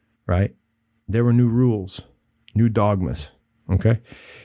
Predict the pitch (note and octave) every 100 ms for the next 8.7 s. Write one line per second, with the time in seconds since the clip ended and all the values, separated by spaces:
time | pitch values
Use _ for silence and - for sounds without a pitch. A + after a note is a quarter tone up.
0 | - - B2+ A#2+ D3+ D#3 D#3 D#3 C3 -
1 | E3+ C3+ - D#3+ E3 G2 C#2 D3 D3 -
2 | - _ _ _ _ _ _ - G#2+ F#2+
3 | C3 E3+ B2+ G#2 G2 F#2 F2+ - F#2+ E2
4 | D2+ A#1+ - - _ _ _ _ _ _
5 | _ - D3 F#3 B2+ B2+ A#2+ G#2+ A2+ E3+
6 | - G#2 - F2+ D#2+ E2 E2 F2+ F#2 F#2
7 | - B2 B2 B2+ A#2+ - A2+ A2 F#2 F#2
8 | F2+ - - C3 C#2+ -